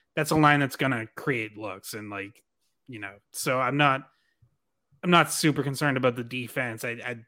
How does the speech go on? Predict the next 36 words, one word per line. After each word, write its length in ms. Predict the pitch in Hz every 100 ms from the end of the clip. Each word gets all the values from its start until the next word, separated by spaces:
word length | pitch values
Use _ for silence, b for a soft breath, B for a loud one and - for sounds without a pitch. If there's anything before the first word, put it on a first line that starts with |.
| -
do, 140 | 131 117 _ -
I 60 | 120
agree 200 | 123 120
with 120 | 107
Brian. 240 | 110 110
I 40 | 110
think 160 | 117
they 120 | 110
played 240 | 110 117 110
pretty 240 | - 117
well 480 | 113 113 107 107 - _ _ _ _ _ -
overall 600 | 139 131 127 127 123 127
against 640 | 110 120 110 - - - _ _ _
a 100 | 123
really 240 | 123 127 117
good 220 | 120 113
team. 440 | - 120 120 127 - _ _ _ _
Um, 520 | 113 113 110 107 113 139
and 100 | 127
the 80 |
two 200 | 120 147
goals 200 | 131 127
that 120 | 123 123
they 100 | 123
gave 340 | 123 123 113
up 260 | 117 110 113
weren't, 500 | 107 117 117 120 104
like, 400 | 110 104 113 - _ _ -
the 100 | 123
highest 480 | - 131 117 110 -
of 160 | 107
grade 240 | 107 110 104
A 120 | 104
chances. 640 | 101 - 104 104 101 101 107
They 160 | 113
were, 340 | 110 110 107